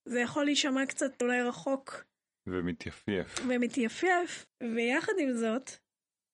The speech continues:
Speaker 1: ברגע שאני שומרת על גישה חיובית, אז אני גם מושכת אליי דברים שהם כאלה. ואני יכולה לראות, לצבוע את המציאות שלי ב-, במשקפיים שהם כאלה.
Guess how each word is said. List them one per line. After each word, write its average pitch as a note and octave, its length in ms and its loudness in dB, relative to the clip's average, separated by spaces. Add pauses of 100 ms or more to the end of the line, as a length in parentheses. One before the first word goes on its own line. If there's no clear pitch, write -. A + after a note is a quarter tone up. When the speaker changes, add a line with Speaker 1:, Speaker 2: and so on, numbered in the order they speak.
(600)
Speaker 1:
ברגע B3 340 2
שאני C#4 240 2
שומרת C4+ 520 2
על A#3+ 260 2
גישה B3 280 2
חיובית, D#4 800 0 (240)
אז A#3+ 240 0
אני A#3+ 180 2
גם A#3 280 0
מושכת D4+ 460 2
אליי D4 420 4 (140)
דברים A#3+ 360 0
שהם A#3+ 280 2
כאלה. A#3 420 0 (540)
ואני B3 140 0
יכולה B3+ 420 2
לראות, C#4 500 2
לצבוע B3 460 2
את C4+ 120 -4
המציאות B3+ 560 0
שלי F4+ 540 2 (200)
ב-, A3+ 380 2
במשקפיים C4 680 2
שהם C#4 260 0
כאלה. C4 420 2